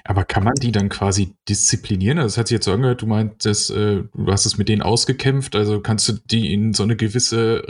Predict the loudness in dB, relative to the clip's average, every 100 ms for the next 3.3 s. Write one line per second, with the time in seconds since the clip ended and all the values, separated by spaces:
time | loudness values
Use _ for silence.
0 | 0 0 2 0 0 -4 -12 _ 0 2
1 | 2 0 0 0 0 -2 0 0 2 2
2 | 2 2 0 -2 -4 -2 0 2 2 0
3 | -2 -4